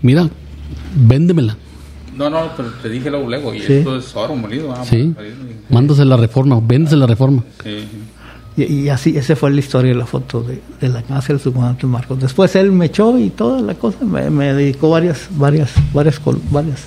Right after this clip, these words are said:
Speaker 3: notas ahí en
Speaker 2: Oye, Carlos, y cuando tus andanzas ahí en Chiapas, en Los Altos, eh,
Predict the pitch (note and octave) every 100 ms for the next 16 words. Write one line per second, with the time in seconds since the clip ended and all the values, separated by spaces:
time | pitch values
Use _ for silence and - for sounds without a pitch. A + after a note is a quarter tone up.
0 | - C#3 D#3+ F3 - C3+ C3+ C#3 B2+ -
1 | - - - A#2+ B2 C#3+ C3 B2+ - -
2 | B2+ A#2+ A#2 B2+ B2+ B2+ A#2 C3+ B2+ C3
3 | B2 C#3+ E3+ - C#3 C#3+ C3+ C3+ B2 C#3
4 | B2 A2+ G#2+ G#2+ G#2+ A#2 A#2 C3 - -
5 | - - - - A#2+ A2+ A2 G#2+